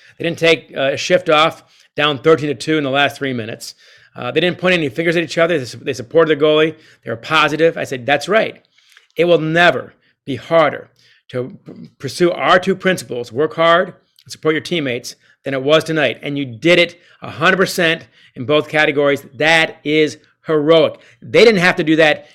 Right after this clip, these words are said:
You did, and you pulled it off. And I guarantee you, if you keep doing those two things, all right, we're gonna get better and better and better. I promise you, we're playing those <laughs> bastards again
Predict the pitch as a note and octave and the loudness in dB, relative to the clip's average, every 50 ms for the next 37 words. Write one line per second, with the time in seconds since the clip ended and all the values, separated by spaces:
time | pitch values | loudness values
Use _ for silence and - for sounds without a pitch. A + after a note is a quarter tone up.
0 | _ _ - A#2+ B2+ E3+ G3+ G3+ E3+ G3 F3+ C#3+ A#2 - - _ _ _ _ _ | _ _ -12 -6 -2 0 2 4 4 6 6 4 4 0 -8 _ _ _ _ _
1 | - D#3 E3 D#3+ D#3+ D3+ B2+ - - D#3+ E3 D#3+ D3 D3 C#3 B2 A2+ G#2+ - - | -2 -2 0 0 -2 -4 -6 -2 4 4 6 6 6 4 0 -2 -4 -8 -10 -14
2 | _ _ _ _ _ _ _ _ C3 C#3 C#3 B2 C#3 D#3+ E3+ E3 D3+ - - - | _ _ _ _ _ _ _ _ -6 -6 -6 -2 -2 -2 0 0 -2 -4 -4 -2
3 | A3 A3 F#3+ D3+ A#2 G#2 - _ _ _ _ _ _ - - - D#3+ E3+ C#3+ E3 | 0 0 0 -2 -4 -8 -12 _ _ _ _ _ _ -20 -12 -10 -8 -6 -4 -4
4 | D#3 C#3 B2+ B2+ D#3+ F#3 G#3+ G3+ G3 - - G3+ G3+ G3 - G#3 G3 E3+ C#3+ C3 | -4 -4 0 2 4 4 4 4 2 0 -4 -4 -6 -2 0 0 2 2 0 -2
5 | C#3+ - - - - _ _ _ _ _ _ - C3 - D#3 D#3 F3 F3+ E3 D#3 | -6 -10 -12 -12 -12 _ _ _ _ _ _ -10 -8 -4 -2 0 0 2 0 0
6 | B2+ A2+ G2+ - D#3+ E3 E3+ F3 F3 - D#3+ D#3 C3+ A#2 D#3+ D#3 D3+ D3 C3+ A#2 | -2 -2 0 2 4 6 6 6 4 2 0 -4 -2 2 2 2 2 0 -2 -4
7 | A#2+ C#3+ D#3 D#3+ D3 B2+ - D3 D3+ D#3 D3 - E3 E3+ E3 - _ - - - | -2 0 2 2 2 0 0 -4 -4 -4 -4 -4 -4 -6 -6 -8 _ -20 -20 -20
8 | _ - B2 A#2 - - E3 E3 D#3+ E3 D#3+ - - - - C3 A#2+ E3+ E3 - | _ -16 -16 -16 -8 -4 -2 0 2 2 0 0 -2 -6 -10 -2 -2 -2 -2 -2
9 | D#3+ C#3 D3 C3 C#3+ D3 D3 C#3+ C#3+ C3+ | -4 -8 -6 -6 -4 -4 -4 -4 -6 -8